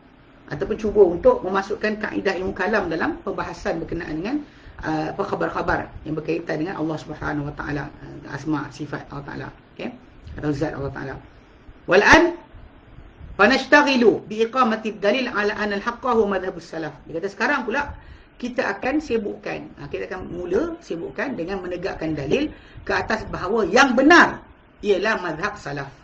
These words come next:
Salafus salih punya mazhab lah yang betul. Bukan ahli kalam, bukan Asy'ariyah, bukan Maturidiyah, bukan semua sekali. Yang betulnya adalah mazhab salafus salih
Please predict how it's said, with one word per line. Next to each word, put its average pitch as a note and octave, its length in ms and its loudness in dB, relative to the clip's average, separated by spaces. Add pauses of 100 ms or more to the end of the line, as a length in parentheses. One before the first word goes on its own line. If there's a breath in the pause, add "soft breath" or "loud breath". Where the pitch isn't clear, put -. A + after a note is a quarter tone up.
(1080)
Salafus E3 320 -10
salih F3 240 -2
punya D#3+ 240 -2
mazhab D#3+ 240 -4
lah C#3+ 80 -8
yang C#3+ 160 -4
betul. C#3 240 -6 (460 loud breath)
Bukan D#3+ 580 -4
ahli D#3 380 -8
kalam, D#3 500 -4 (380 loud breath)
bukan G3 340 -4
Asy'ariyah, D#3 640 -4 (320)
bukan F3 240 -8
Maturidiyah, D3+ 720 -4 (320)
bukan F3+ 320 -4
semua F#3 240 -6
sekali. D3 400 -12 (480)
Yang D#3 160 -4
betulnya E3 320 4
adalah D#3 320 2 (320)
mazhab D#3 320 -2
salafus D3+ 400 -2
salih C#3 300 -4